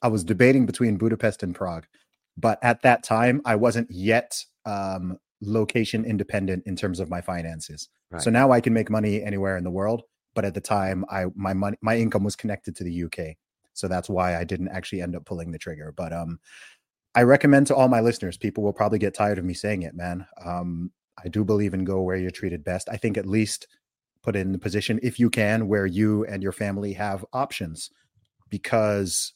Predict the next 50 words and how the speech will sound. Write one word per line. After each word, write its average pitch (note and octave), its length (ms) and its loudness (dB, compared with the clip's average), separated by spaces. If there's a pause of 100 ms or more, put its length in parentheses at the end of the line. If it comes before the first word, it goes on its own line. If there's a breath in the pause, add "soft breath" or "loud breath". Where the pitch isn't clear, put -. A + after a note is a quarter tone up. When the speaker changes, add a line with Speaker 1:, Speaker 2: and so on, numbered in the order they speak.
(300)
Speaker 1:
both B2+ 300 4
from A2 240 4
just G#2 240 0
looking A#2+ 300 4
around A2+ 260 4
the A2 80 4
world G#2 520 2
and G2+ 220 -4
from F#2 200 -4
looking A2+ 280 -2
at - 100 -6
history, G2+ 560 -2 (760)
you A#2+ 140 2
don't D3 180 4
know C3+ 120 6
what, C3 240 2
what's B2+ 160 -2
coming A#2+ 220 2
down A2+ 160 2
the G#2+ 60 -2
pipeline. G2 640 -2 (100)
You F#2+ 140 -8
don't A2+ 160 0
know A2 160 2
when G2+ 180 0
stuff - 260 -4
is F#2+ 80 -6
gonna G#2 200 -4
hit A2 140 -4
the G#2+ 80 -4
fan. G2 280 -4
You G2 80 -2
might A2 240 -2
think A2 240 -4
that G#2+ 220 -4 (240)
things G2 240 -4
are F#2+ 80 -6
safe, A2+ 480 0
but F2 180 -10
things G#2+ 240 -2
could G2 180 -4
go G#2+ 160 2
crazy. A2 400 -2
You, C3 120 0
you, E3 180 0
ju-, F3+ 140 2
you E3+ 120 2
just F3+ 200 2
never G#2+ 180 2
know. D2+ 220 -8